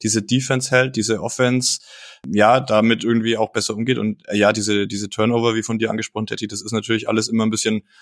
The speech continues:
fluky, das, äh, kannst du so nicht vorhersehen, das, äh, passiert in der Woche mal, äh, also so Ketchup-Flaschen-mäßig, dass dann plötzlich, äh, kriegst du alle und dann mal wieder zwei, drei Wochen lang kommt gar kein Turnover bei rum, aber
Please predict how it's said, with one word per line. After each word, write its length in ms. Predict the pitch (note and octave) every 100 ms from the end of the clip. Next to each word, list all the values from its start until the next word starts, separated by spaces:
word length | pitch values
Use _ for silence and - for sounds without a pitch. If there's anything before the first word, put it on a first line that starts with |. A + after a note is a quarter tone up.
| _ _
fluky, 460 | B2+ C3+ C3+ C#3+
das, 240 | C3 A#2+ -
äh, 380 | A#2 A2+ A2 A2
kannst 300 | A#2 A#2+ -
du 60 |
so 180 | A2+ A#2
nicht 180 | A#2+ A#2+
vorhersehen, 580 | A#2 A2+ B2 B2+ C3 B2+
das, 280 | A2+ -
äh, 320 | A2+ A2 A2 G#2+
passiert 360 | - - B2+
in 80 | A#2
der 120 | A2+
Woche 260 | A2 A2+ A#2+
mal, 460 | A#2 A2 A2+ A2+ A2
äh, 460 | G#2+ A2 G#2+ G#2+
also 200 | G#2+ A2
so 240 | G#2 G#2+ G#2
Ketchup-Flaschen-mäßig, 1000 | - - A2 - A2 A2+ G#2+ G#2+ A#2
dass 140 | - G#2+
dann 140 | G#2+
plötzlich, 480 | G#2 G#2 - A2+ - _ _ - _
äh, 220 | A2 A2
kriegst 340 | A2 C3 - B2
du 100 | A2+
alle 360 | A#2 C3 B2+
und 120 | A#2
dann 120 | A#2 A#2
mal 180 | A#2
wieder 160 | A2+ A2+
zwei, 240 | - A2+
drei 200 | A2+ A2+
Wochen 180 | A2 A#2+
lang 340 | A2+ A2 A2 A2
kommt 220 | A#2 G#2+
gar 140 | A2
kein 160 | - A#2
Turnover 360 | A2+ A2 A2
bei 140 | A2 A2
rum, 240 | A2+ B2
aber 380 | G#2 G#2 G#2+ G#2